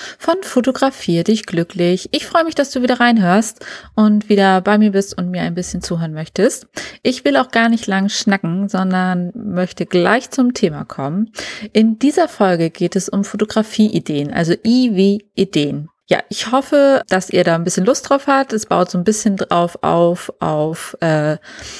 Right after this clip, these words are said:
der letzten Folge mit der Fantasie. Aber ich finde, Fotografie-Ideen tatsächlich mal konkrete nochmal dazu zu bekommen, was man eigentlich alles so fotografieren kann, wenn einem dann langweilig ist oder wenn man sich ausprobieren möchte.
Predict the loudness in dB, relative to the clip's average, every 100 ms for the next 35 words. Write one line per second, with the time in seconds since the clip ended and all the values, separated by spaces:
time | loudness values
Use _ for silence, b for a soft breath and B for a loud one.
0 | B B 2 4 4 2 0 -6 -2 2
1 | 2 0 -2 -2 -2 0 -2 -2 -2 -2
2 | 0 2 2 2 0 0 -4 -4 -6 -8
3 | -8 -8 -10 -6 -6 -4 2 4 4 2
4 | 0 2 0 -2 -4 -6 -6 -10 -6 2
5 | 2 4 2 2 2 2 2 0 -2 -8
6 | -8 -6 -2 0 0 -2 B B B -6
7 | -2 2 2 2 0 0 0 0 0 -2
8 | -2 0 -2 0 -4 -4 0 0 0 -2
9 | 0 0 -4 b b -8 -6 -4 -2 0
10 | 0 2 4 4 2 2 2 2 -2 -6
11 | -6 -8 -6 -6 0 0 0 -2 0 2
12 | 4 2 0 2 2 2